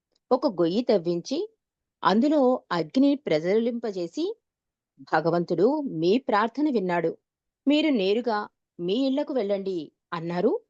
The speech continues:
మెహర్ బాబా. దుని వెలిగించకముందు ఆకాశం నిర్మలంగా ఉంది, మేఘాలే లేవు.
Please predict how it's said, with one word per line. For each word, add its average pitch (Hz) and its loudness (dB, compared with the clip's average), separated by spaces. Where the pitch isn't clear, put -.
మెహర్ 160 -2
బాబా. 175 0
దుని 240 4
వెలిగించకముందు 247 0
ఆకాశం 180 -4
నిర్మలంగా 202 0
ఉంది, 165 -6
మేఘాలే 160 2
లేవు. 175 0